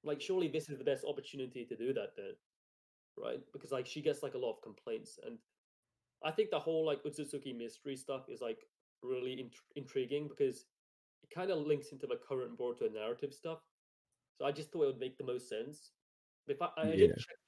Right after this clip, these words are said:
Speaker 1: though, and isn't, like, Minato leading right now?
Speaker 2: Yeah, I think, yeah, Minato, I think Minato was leading the last time I checked.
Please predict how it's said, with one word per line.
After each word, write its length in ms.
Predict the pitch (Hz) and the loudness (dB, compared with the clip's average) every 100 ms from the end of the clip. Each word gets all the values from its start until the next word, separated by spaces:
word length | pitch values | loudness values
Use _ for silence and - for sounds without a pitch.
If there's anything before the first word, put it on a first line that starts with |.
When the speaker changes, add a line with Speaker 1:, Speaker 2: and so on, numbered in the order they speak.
| - | -10
Speaker 1:
though, 100 | 117 | -6
and 200 | 120 123 - _ _ _ _ - | -6 -8 -16 _ _ _ _ -8
isn't, 200 | 147 180 | -8 -4
like, 240 | 190 170 | 0 2
Minato 360 | 139 139 139 117 | 2 2 0 -2
leading 280 | 113 120 127 | -2 -2 -2
right 160 | 147 | -4
now? 260 | 147 143 147 - _ _ _ _ _ _ _ - - | -4 -6 -8 -16 _ _ _ _ _ _ _ -2 10
Speaker 2:
Yeah, 200 | 127 120 | 12 12
I 20 | |
think, 240 | 120 117 | 10 10
yeah, 100 | 117 | 10
Minato, 460 | 101 113 127 - 104 | 8 8 6 6 6
I 100 | 104 | 6
think 180 | 117 104 | 4 2
Minato 360 | 104 104 104 98 | 2 2 2 2
was 180 | 98 | 2
leading 180 | 101 92 | 2 0
the 80 | 92 | 0
last 200 | 95 107 | -2 -2
time 120 | 90 | -4
I 80 | 85 | -4
checked. 460 | - 107 92 - | -2 0 -2 -4